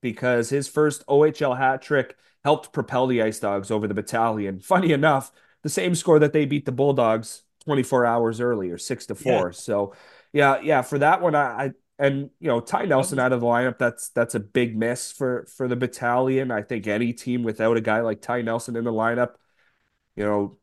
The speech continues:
Speaker 1: that's definitely a big hole. But, but that's just, you know, guys gotta step up. And I think for the Battalion, a, a team that loaded up, whereas Niagara, a team that, you know, definitely
Speaker 2: Yeah.
Speaker 1: sold off their, their top guys to get better for the future. The Battalion absolutely expected to go into Saint Catharines and win that game.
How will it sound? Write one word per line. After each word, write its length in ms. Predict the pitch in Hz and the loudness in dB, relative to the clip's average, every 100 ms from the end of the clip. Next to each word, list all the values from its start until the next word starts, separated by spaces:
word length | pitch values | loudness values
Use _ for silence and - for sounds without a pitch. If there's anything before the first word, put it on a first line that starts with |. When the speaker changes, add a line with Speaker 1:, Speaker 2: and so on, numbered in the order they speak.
| _ - | _ 0
Speaker 1:
that's 240 | - 127 | 2 4
definitely 320 | - 135 135 123 | 2 2 2 2
a 60 | |
big 300 | 113 120 110 | 2 0 0
hole. 560 | - 120 113 135 180 _ - | -2 0 2 2 -2 _ -2
But, 260 | 123 - | 0 0
but 160 | - 127 | -4 0
that's 180 | 135 - | 0 -2
just, 180 | 135 - | -8 -8
you 100 | - 117 | -4 -2
know, 80 | |
guys 300 | 120 131 135 | 0 2 2
gotta 200 | 127 139 | 2 0
step 380 | 127 - 135 - | 0 -4 -4 -2
up. 200 | 170 190 | -4 -2
And 80 | 107 | -4
I 80 | 107 | -4
think 220 | 139 135 | -4 -6
for 120 | 131 | -6
the 60 | 123 | -4
Battalion, 600 | 110 - 117 139 135 120 | -6 -4 -2 0 0 -2
a, 120 | 110 - | -4 -6
a 100 | 110 | -10
team 300 | - 127 127 | -6 -4 -2
that 200 | 120 - | -2 -2
loaded 360 | 117 110 101 113 | -2 0 0 2
up, 320 | 208 220 _ - - - | 0 -2 _ -18 -18 -12
whereas 360 | 110 104 104 101 | -6 -4 -4 -2
Niagara, 520 | 107 107 143 143 120 | -2 0 2 2 0
a 40 | |
team 300 | - 143 147 | -2 -2 0
that, 300 | 139 127 - _ _ _ _ _ _ _ _ _ _ _ - | 2 2 -2 _ _ _ _ _ _ _ _ _ _ _ -2
you 100 | 143 | 2
know, 140 | 135 | 4
definitely 800 | 127 151 156 170 165 151 143 139 | 6 4 4 0 2 2 2 0
Speaker 2:
Yeah. 80 | 123 - | -4 -10
Speaker 1:
sold 440 | - - 160 156 139 | -10 4 8 8 6
off 380 | 135 165 165 | 4 2 -2
their, 400 | - 143 139 135 | 0 2 4 2
their 240 | 127 131 123 | -2 -2 -2
top 400 | - 127 127 98 | 0 2 2 2
guys 380 | 123 143 185 - | 0 2 0 -4
to 80 | |
get 180 | 123 123 | -6 -4
better 220 | 123 131 | -2 -2
for 160 | 135 131 | -2 -4
the 80 | 107 | -6
future. 600 | - 151 160 214 208 214 | -4 -4 0 0 0 -2
The 80 | 120 | -4
Battalion 500 | - 160 180 220 196 | -2 0 2 2 0
absolutely 680 | - 202 190 185 214 285 117 | 0 -2 -2 -4 -4 -4 -6
expected 460 | - - 110 - | -6 -4 -4 -6
to 80 | 110 | -4
go 140 | 120 | -2
into 100 | 110 | -2
Saint 240 | 107 113 98 | -4 -6 -4
Catharines 500 | 113 107 104 104 104 | 0 0 -2 -8 -8
and 140 | 95 | -6
win 160 | 107 101 | -4 -4
that 240 | 98 90 | -4 -6
game. 340 | 110 92 78 | -8 -8 -10